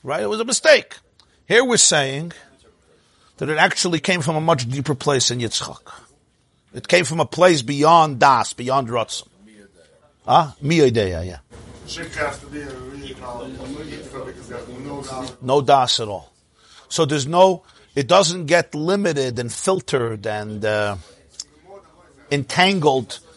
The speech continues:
Speaker 1: through the human perception of it. So he's saying that's similar to loisa salagabe esse. Ah, and loisa said is ratzon. In loisa said is ratzon, it's just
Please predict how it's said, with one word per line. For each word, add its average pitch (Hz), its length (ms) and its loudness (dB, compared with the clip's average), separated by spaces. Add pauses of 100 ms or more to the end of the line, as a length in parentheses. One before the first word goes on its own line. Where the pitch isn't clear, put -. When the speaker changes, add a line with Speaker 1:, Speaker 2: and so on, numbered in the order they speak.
(140)
Speaker 1:
through 180 320 2
the 156 120 2
human 170 440 2
perception - 680 0
of 92 140 -6
it. - 340 -12 (1120)
So - 160 -4
he's 135 80 -2
saying 175 180 0
that's 170 180 0
similar 233 440 4
to 185 140 -4
loisa 208 360 0
salagabe 151 600 -4
esse. 120 360 -4 (1160)
Ah, 143 160 8
and 131 120 -8
loisa 240 400 6
said 180 400 4
is 175 160 -2
ratzon. 196 440 4 (560)
In 165 140 -4
loisa 226 400 4
said 202 280 2
is 160 160 -4
ratzon, 180 600 2
it's - 200 -10
just - 680 2